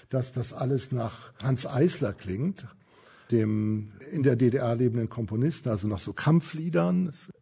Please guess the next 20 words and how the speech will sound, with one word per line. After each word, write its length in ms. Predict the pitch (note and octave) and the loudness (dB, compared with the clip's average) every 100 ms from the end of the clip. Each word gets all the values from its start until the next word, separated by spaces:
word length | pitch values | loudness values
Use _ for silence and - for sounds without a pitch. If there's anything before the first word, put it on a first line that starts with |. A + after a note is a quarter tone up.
| _ | _
es 180 | - C#3 | -10 -2
wird 140 | D3 - | -2 4
ganz 260 | D#3 F#3+ | 4 4
viel 220 | - E3+ | 0 -10
zitiert. 720 | D3+ D3 - - - - - _ _ _ - - - | -6 -4 -4 -8 -14 -14 -20 _ _ _ -20 -20 -8
Und 120 | A2+ | 0
es 120 | B2+ | 0
ist 200 | D3+ - | 0 0
wirklich 380 | C#3+ F3+ F3 D3+ | 4 4 4 -2
ein 140 | C#3 B2 | 0 0
Stück, 340 | - D3 - | 2 0 4
wie 60 | C3 | 4
es 220 | A#2+ - | 4 2
nur 400 | B2+ A#2+ A#2+ A2+ - - - | 2 4 2 0 -8 -20 -14
im 260 | - A#2 A2+ | 0 2 2
Osten 760 | - B2+ B2+ - B2+ A2 G#2 - - _ - | 0 -2 -2 -6 0 0 0 -6 -18 _ -4
erklingen 600 | A#2 - - D#3 D#3+ C3 | -4 -2 2 4 6 2
konnte. 600 | - A2 G#2 C3+ D#3 F3+ - _ - | 0 -2 -2 0 -2 -2 -8 _ -4
Ulrich 360 | C#3 C#3 C#3 | 0 2 2
Gumpert, 560 | - E3 F#3 F3 D#3+ - | 4 4 6 4 4 0